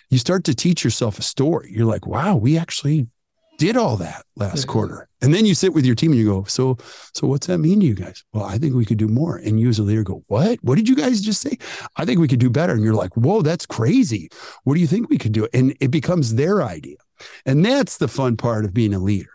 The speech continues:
Speaker 1: You know, everybody dreams of having that. But a lot of times people don't know how to get it.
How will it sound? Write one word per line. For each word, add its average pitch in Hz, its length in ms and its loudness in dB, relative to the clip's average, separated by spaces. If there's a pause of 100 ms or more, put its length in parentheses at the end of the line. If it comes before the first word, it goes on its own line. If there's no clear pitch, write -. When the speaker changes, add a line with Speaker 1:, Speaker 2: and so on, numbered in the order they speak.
(160)
Speaker 1:
You 143 100 2
know, 170 80 2
everybody 262 340 2
dreams 135 440 2
of 107 100 0
having 104 360 -2
that. 87 200 -16 (480)
But 160 160 2
a 165 40 2
lot 190 280 2
of 190 80 0
times 160 240 0
people 151 180 0
don't 123 160 0
know 120 100 2
how 113 60 2
to 107 120 -2
get 98 440 -4
it. - 80 -20